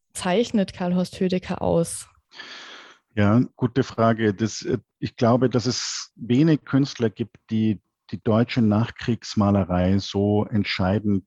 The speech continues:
Speaker 2: mitgemacht haben und auch geprägt haben. Man kann praktisch die gesamte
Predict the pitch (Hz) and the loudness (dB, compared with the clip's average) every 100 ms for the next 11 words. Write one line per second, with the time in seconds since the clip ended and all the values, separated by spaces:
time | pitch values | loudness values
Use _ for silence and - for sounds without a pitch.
0 | - - 131 - - 107 104 - 107 98 | -8 -2 -2 -2 -2 2 0 0 -2 0
1 | 95 95 95 95 98 - - _ _ _ | 0 -2 -2 -2 -4 -6 -20 _ _ _
2 | - - 104 104 - 85 82 98 107 101 | -10 -4 -2 -2 -2 -2 -2 -4 -8 -10
3 | - - - - 95 - 107 - 104 104 | -18 -20 -20 -4 -2 2 0 2 -2 -2
4 | 95 104 95 - 107 117 - 113 107 - | -6 -4 -4 0 0 0 0 2 2 0